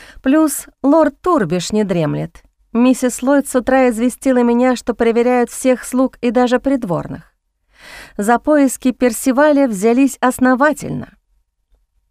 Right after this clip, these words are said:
"Вам придется позавтракать в присутствии императора", торопливо рассказывает миссис Ллойд, пока я надеваю простое голубое платье с пояском, украшенным бисером.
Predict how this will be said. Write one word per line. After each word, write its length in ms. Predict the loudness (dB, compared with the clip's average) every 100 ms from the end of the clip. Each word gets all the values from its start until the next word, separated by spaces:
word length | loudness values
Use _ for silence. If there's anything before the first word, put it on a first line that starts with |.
| _ _ _ _ _
"Вам 300 | 0 2 2
придется 500 | 2 0 2 0 0
позавтракать 720 | 0 2 2 0 0 -2 -2
в 80 | -4
присутствии 580 | -4 -2 -2 -4 -2 0
императора", 760 | 0 0 -4 -8 -10 -10 -12 -18 _ _ _ _
торопливо 480 | -2 -2 -2 -2 0
рассказывает 640 | 0 -2 -2 -2 0 -4 -4
миссис 400 | -4 -6 -8 -4
Ллойд, 260 | -2 -2
пока 260 | -2 -4 0
я 120 | 0
надеваю 480 | 0 0 0 2 0
простое 460 | 0 -4 -2 -4 -2
голубое 480 | -4 -4 -2 -4
платье 400 | -2 -2 -2 -2
с 100 | -8
пояском, 580 | -6 -6 -6 -4 -2 -2 -4
украшенным 640 | -8 -2 -2 0 -2 -2
бисером. 500 | -4 -8 -10 -14 -16